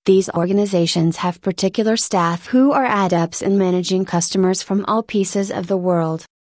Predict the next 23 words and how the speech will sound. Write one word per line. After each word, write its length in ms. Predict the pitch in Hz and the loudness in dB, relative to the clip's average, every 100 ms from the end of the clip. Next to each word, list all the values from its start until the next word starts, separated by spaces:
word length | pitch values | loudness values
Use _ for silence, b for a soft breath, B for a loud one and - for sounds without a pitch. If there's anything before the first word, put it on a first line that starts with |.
| _ _ - | _ _ 0
They 120 | 196 | 2
have 180 | 196 202 | 0 -4
exceptionally 720 | 202 - 175 - 202 202 208 | -4 -4 -4 -2 2 2 2
gifted 400 | 202 180 214 196 | -2 0 -4 -4
specialists 760 | - 185 175 220 208 - - - | -4 -2 0 0 -2 -4 -8 -2
and 180 | 185 170 | 0 0
specialists 720 | - 180 - 214 208 - - | -2 -2 0 -2 -2 -6 -4
who 80 | 196 | 0
can 220 | 240 226 | 0 0
complete 480 | 196 180 196 208 208 | -2 -4 -2 0 2
numerous 500 | 196 196 202 208 - | 2 2 0 -2 -2
photograph 640 | 214 202 185 175 170 170 | 0 2 2 0 0 0
altering 480 | 196 196 226 208 208 | 2 2 0 2 2
administrations 960 | 196 196 220 - 208 190 - 180 190 180 | 4 4 2 0 0 0 0 0 0 -2
like 280 | 165 - | -4 -4
picture 400 | - 196 - 226 | -6 -4 -2 -2
fix, 500 | 220 180 156 - - - _ - | -2 -2 -2 -4 -10 -12 _ -4
photograph 680 | - 208 190 185 170 175 | 2 2 2 0 0 0
reclamation, 680 | 180 175 196 180 170 160 151 - _ - | -2 -2 2 2 2 0 -2 -6 _ -4
photograph 720 | - 208 175 165 156 156 202 | 2 2 2 -2 -4 -2 0
altering, 560 | 180 170 165 151 156 - _ - | 0 0 0 0 -2 -6 _ -2
photograph 640 | 208 208 185 175 170 170 | 2 2 2 0 0 -2
sealing, 540 | - 254 240 165 165 | 0 2 2 0 -4